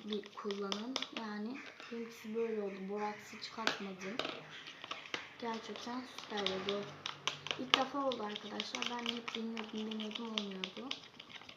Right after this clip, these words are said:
Evet, bakalım. Az daha katacağım.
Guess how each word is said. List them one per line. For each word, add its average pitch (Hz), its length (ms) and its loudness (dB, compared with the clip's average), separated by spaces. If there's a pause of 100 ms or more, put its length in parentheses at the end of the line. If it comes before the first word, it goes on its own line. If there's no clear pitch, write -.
(1400)
Evet, 202 400 -10
bakalım. 220 560 -2 (320)
Az 214 120 -6 (200)
daha - 260 4 (1040)
katacağım. 233 400 -10